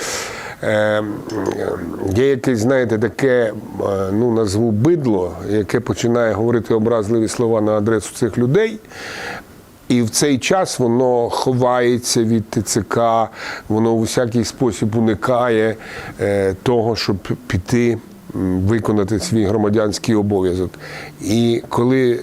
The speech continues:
такі люди адресують образливі вирази до тих, хто, не приховуючи свою орієнтацію, сьогодні стоїть на захисті України, то виникає питання, кого ж можна як характеризувати. У них є там певні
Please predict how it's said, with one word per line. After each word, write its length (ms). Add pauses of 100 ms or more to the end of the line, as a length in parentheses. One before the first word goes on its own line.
(280)
такі 260
люди 280
адресують 800
образливі 760
вирази 500
до 360 (100)
тих, 360 (440)
хто, 160
не 100
приховуючи 680
свою 600
орієнтацію, 840 (760)
сьогодні 360
стоїть 300
на 120
захисті 480
України, 580
то 220
виникає 720
питання, 580 (420)
кого 240
ж 140
можна 320
як 120
характеризувати. 880
У 40
них 200
є 100
там 180
певні 400